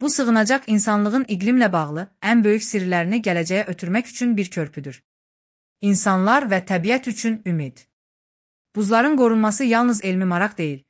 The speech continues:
həm də təxminən iki milyard insan üçün təmiz suyun gələcəyini təmin edir. Hər bir buz nümunəsi planetimizin sağlamlığı və insan həyatının davamlılığı üçün vacib bir xatirədir.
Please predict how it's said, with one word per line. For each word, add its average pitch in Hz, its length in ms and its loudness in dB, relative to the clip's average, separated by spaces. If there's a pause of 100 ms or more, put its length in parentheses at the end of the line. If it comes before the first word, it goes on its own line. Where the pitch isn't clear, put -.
(240)
həm 214 180 2
də 208 80 0
təxminən 208 460 -2
iki 233 200 -4
milyard 226 400 2
insan 190 320 -2
üçün 240 260 -4
təmiz 214 360 -2
suyun 202 240 -2
gələcəyini 160 500 -4
təmin 156 260 -4
edir. 135 280 -12 (320)
Hər 269 240 2
bir 240 180 2
buz 247 140 -4
nümunəsi 214 440 2
planetimizin 202 600 -2
sağlamlığı 160 680 -4 (340)
və 175 120 -2
insan 180 320 0
həyatının 220 480 0
davamlılığı 175 540 -2
üçün 247 360 -4
vacib 170 360 -2
bir 190 80 -4
xatirədir. 147 600 -8